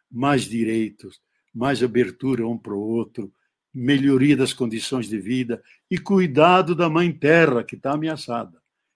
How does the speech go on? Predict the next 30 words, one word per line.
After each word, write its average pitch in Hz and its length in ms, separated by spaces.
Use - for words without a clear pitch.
Esse 202 340
é 196 60
um 180 60
projeto 175 460
que 170 120
vale 170 240
a 165 80
pena, 151 440
onde 151 200
o 151 60
povo 160 580
entra, - 360
que 135 100
vem 143 240
de 160 80
baixo. 113 400
Agora, 117 400
coloquem 143 600
a 147 40
crítica 127 680
daqueles 123 400
projetos 117 680
que - 120
falam 117 300
muito 107 260
de 101 100
economia, 107 680
de 104 100
grandes 104 380
projetos, 113 640